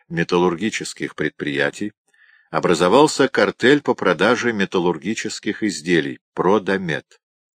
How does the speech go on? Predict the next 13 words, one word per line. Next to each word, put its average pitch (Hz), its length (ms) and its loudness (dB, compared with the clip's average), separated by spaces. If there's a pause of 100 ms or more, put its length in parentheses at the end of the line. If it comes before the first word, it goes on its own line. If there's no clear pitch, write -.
(240)
объединивший 90 920 0
наиболее 76 540 0
крупных 131 560 -4
производителей 120 920 -2 (380)
Донецкой 80 760 -4
области. 67 580 -10 (1500)
В - 80 -20
тысяча 160 400 4
девятьсот 135 460 4
четвёртом 117 480 2
году 113 340 4
были 117 260 0
созданы 110 680 2